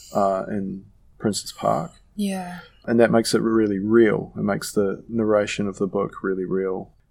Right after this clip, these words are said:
Speaker 1: And so because of this, I often found myself forgetting it was fiction. It reads like a memoir,
Speaker 2: Mm.
Speaker 1: which I think's a good
Speaker 2: Ah.
Speaker 1: thing.
Speaker 2: Right. Fascinating. Yeah.
Speaker 1: Yeah.
Speaker 2: Well, yeah. I mean, I've certainly,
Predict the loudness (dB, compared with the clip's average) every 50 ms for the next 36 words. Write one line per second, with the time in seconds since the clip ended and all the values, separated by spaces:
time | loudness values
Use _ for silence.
0 | _ -6 -4 0 4 8 8 8 8 6 2 -8 -20 _ _ _ -2 0 4 4
1 | 4 4 6 4 4 4 2 2 2 4 4 4 2 0 -4 -8 -6 -4 -4 -4
2 | -4 -4 -6 -8 -6 -4 -4 -4 -4 -6 -10 -12 -6 -4 -2 -2 -2 -2 -6 -8
3 | -12 -16 -20 _ -14 -12 -8 -8 -8 -8 -8 -10 -8 -8 -6 -6 -6 -6 -6 -6
4 | -6 -8 -6 -4 -2 -2 -2 -2 -6 -8 -8 -6 -6 -6 -6 -6 -4 -4 -4 -4
5 | -4 -6 -10 -12 _ _ _ -10 -8 -6 -6 -6 -8 -10 -12 -6 0 0 2 4
6 | 4 2 2 0 -2 -2 -4 -6 -6 -6 -6 -6 -8 -8 -10 -10 -12 -14 -18 _
7 | _ _ _ _ _ _ _ _ -14 -10 -10 -8 -8 -10 -12 -14 -18 _ _ -12
8 | -10 -6 -6 -6 -4 -6 -8 -10 -12 -16 -18 -18 -20 -20 -18 -12 -10 -10 -8 -8
9 | -8 -4 -2 2 2 2 2 0 -2 -6 -8 -12 -16 _ _ _ _ _ _ _
10 | _ _ _ _ _ _ _ _ 0 2 4 4 4 2 2 4 6 6 6 4
11 | 4 2 2 2 2 2 0 0 -2 0 0 0 2 0 0 0 -2 -2 -4 -6
12 | -6 -8 -10 -10 -12 -14